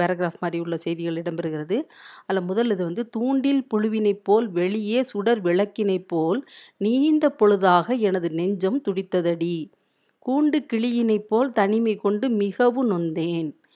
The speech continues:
மிகவும் இம்மு கிடையாது, பாடல் எழுதும்போது "மிகவும் நொந்தேன். வேண்டும் பொருளையெல்லாம் மனது வெறுத்து விட்டதடி." அப்போ தோழியை பார்த்து தலைவி சொல்லுகிறது போல இந்த பகுதி இடம், இடம் இருக்கிறது. அதுல வந்து,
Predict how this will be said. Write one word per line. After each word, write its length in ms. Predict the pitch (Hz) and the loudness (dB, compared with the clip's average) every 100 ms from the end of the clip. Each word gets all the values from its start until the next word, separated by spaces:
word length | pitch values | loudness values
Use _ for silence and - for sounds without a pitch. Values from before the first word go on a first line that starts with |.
| _ - _ | _ -20 _
மிகவும் 560 | - 208 233 233 233 262 | 0 2 4 4 4 0
இம்மு 280 | 208 240 262 | 2 2 4
கிடையாது, 340 | 214 185 165 | 4 2 2
பாடல் 340 | 160 180 202 208 | 2 2 2 0
எழுதும்போது 480 | 196 202 202 214 | 0 0 0 0
"மிகவும் 560 | 226 208 - 240 233 233 | 0 -2 0 0 0 -2
நொந்தேன். 540 | 175 170 170 170 160 - - - - | -2 -4 -4 -4 -6 -12 -20 -20 0
வேண்டும் 500 | 190 226 254 262 269 | 6 6 6 2 0
பொருளையெல்லாம் 800 | 226 220 226 226 214 214 226 233 | 2 2 2 2 2 2 2 0
மனது 380 | 180 190 196 220 | 0 0 -2 2
வெறுத்து 460 | 196 254 - 262 | 2 0 -4 -4
விட்டதடி." 840 | 220 170 175 156 160 165 170 151 _ _ _ - - | -4 -4 -4 -2 -2 -2 -2 -4 _ _ _ -20 -16
அப்போ 520 | - - 226 196 220 226 | -10 0 2 4 2 2
தோழியை 440 | 226 254 277 277 247 | 2 4 2 0 0
பார்த்து 440 | 208 190 - 254 | 0 0 -4 -4
தலைவி 320 | 233 190 208 | 0 2 2
சொல்லுகிறது 580 | 214 190 190 196 180 175 | -2 -4 -2 0 -2 -4
போல 260 | 175 180 196 | -4 -2 -2
இந்த 160 | 185 | -4
பகுதி 300 | 175 175 175 | -4 -4 -4
இடம், 440 | 170 165 170 170 170 | -4 -2 -2 -4 -4
இடம் 460 | 165 165 165 190 | -2 -2 -2 -2
இருக்கிறது. 340 | 180 160 160 208 | -2 -4 -4 0
அதுல 180 | 196 180 | 0 0
வந்து, 480 | 180 196 185 190 | -2 4 4 4